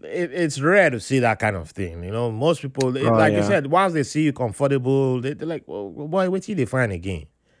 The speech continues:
Speaker 1: Why, why,
Speaker 2: Right,
Speaker 1: why,
Speaker 2: right.
Speaker 1: why? What do you need over there?" You know,
Speaker 2: Oh, man.
Speaker 1: it's like,
Speaker 2: And it was
Speaker 1: s-, just en-, enjoy it. Wait till you, you, you can't
Speaker 2: Right.
Speaker 1: because, uh,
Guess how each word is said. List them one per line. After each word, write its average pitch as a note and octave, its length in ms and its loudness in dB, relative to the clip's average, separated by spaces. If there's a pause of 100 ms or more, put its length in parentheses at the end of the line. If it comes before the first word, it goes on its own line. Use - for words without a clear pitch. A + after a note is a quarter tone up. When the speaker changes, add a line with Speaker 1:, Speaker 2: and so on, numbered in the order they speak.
(200)
Speaker 1:
Why, C#3+ 180 0
why, G#2+ 180 4
Speaker 2:
Right, G2 200 4
Speaker 1:
why, G2+ 380 2
Speaker 2:
right. - 20 -10
Speaker 1:
why? D3 280 0
What D3+ 200 -4
do D#3 80 -10
you A#2+ 120 -6
need G#2 240 -6
over F#2+ 240 -4
there?" F2 240 -8 (380)
You F#2 100 -6
know, G#2+ 200 -4
Speaker 2:
Oh, A#2+ 120 2
man. A2+ 260 4
Speaker 1:
it's D3+ 140 2
like, D3+ 200 4
Speaker 2:
And B2 140 4
it B2+ 40 6
was C3 200 4
Speaker 1:
s-, D#3 140 -12
just A3+ 400 0
en-, F#3+ 400 -4
enjoy C4+ 500 0
it. F3+ 380 -2
Wait D4+ 120 -4
till D#4+ 200 0
you, C3+ 180 -4
you, F#3 100 -8
you F3 300 -8
can't G#3+ 220 0
Speaker 2:
Right. G#3 100 0
Speaker 1:
because, G3 200 0 (380)
uh, F3 280 2